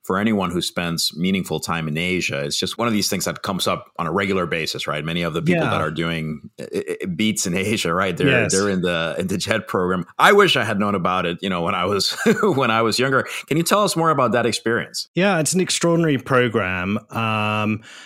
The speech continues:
Speaker 2: I mean, I think it's still going. I, I've, I'm afraid I've lost touch, but, um, you know, the Japanese government essentially flew out hundreds of, um, people from the U K, America, Canada, E-, English-speaking countries, essentially.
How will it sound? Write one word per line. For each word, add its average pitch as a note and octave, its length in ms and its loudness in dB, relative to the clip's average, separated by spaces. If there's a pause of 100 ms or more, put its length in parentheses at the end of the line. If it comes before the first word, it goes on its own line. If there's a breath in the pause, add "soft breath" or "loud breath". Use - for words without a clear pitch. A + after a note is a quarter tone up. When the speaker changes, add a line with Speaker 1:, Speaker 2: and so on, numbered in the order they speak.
(180 loud breath)
Speaker 2:
I A#2+ 60 -2
mean, A#2+ 160 0
I - 20 -4
think C#3+ 180 0
it's E3 120 0
still G#2+ 180 0
going. F#2+ 340 -2
I, F2+ 240 -4
I've, - 260 -10
I'm G2+ 120 -6
afraid A2 260 -2
I've F2 120 -6
lost G2+ 240 -4
touch, - 380 -6
but, - 280 -6 (120)
um, F#2+ 300 -6 (360 loud breath)
you A#2+ 100 0
know, F#2+ 160 0
the G2+ 120 -4
Japanese A2+ 420 -2
government G2 400 -4
essentially G#2+ 440 -2
flew G#2+ 300 -2
out F#2+ 300 -4 (260)
hundreds A#2+ 560 -2
of, F#2 540 -4
um, F#2+ 420 -2 (180)
people A2+ 300 -2
from F2 300 -4
the E2+ 80 -6
U A2+ 120 0
K, A#2+ 440 0
America, A2 720 -2
Canada, G2+ 580 -4 (140)
E-, - 140 -10
English-speaking A2+ 640 -2
countries, F#2+ 400 -6
essentially. F2+ 580 -6